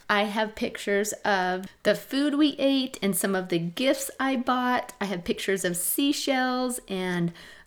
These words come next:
kinda just flora and fauna. I have pictures of a cool museum where, um, someone had collected hundreds of old-fashioned cars. I just think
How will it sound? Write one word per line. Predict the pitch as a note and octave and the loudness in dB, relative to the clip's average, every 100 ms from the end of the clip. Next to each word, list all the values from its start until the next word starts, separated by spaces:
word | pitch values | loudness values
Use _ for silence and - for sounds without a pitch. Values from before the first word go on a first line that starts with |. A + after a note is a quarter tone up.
| - | -4
kinda | G#4 A#4 | 0 2
just | B3+ A3 | 2 -2
flora | - - G#3 B3+ C#4+ C#4 C#4 | -4 -2 2 4 4 4 2
and | - G3 | 0 -4
fauna. | - B3+ B3+ B3+ C4 - | 0 0 2 0 0 -2
I | |
have | G3+ G3 | -2 -2
pictures | C4 B3+ B3 | -4 -4 0
of | A3 G3 | 0 0
a | |
cool | F3 - C4 | -2 -2 2
museum | G#3+ F3+ F3+ A#3+ C#4+ C#4 C4+ | 2 2 0 0 2 4 4
where, | A3 F#3+ F#3 F3+ | 4 4 2 0
um, | - F#3+ F#3 | -2 -2 -4
someone | F3+ A3 G3+ | -2 -2 0
had | G3+ | -2
collected | - G3 G#3 G#3 G3+ F#3+ F3+ | -4 -4 -2 -2 0 0 0
hundreds | F3 - B3+ C4+ C4 | -4 -2 0 2 2
of | G3 F#3 | 0 0
old-fashioned | - A#3 A3+ - G#3+ - F#3 | 0 -2 -2 -6 -6 -4 -6
cars. | E3+ C#4+ C#4 C4+ C4 B3+ - - - - - | -4 -2 0 0 -4 -6 -10 -20 -20 -20 -8
I | C#4 | -6
just | - G4 G#4+ - | 0 0 0 -2
think | C#4+ D#4 C#4 C4+ | -4 0 0 0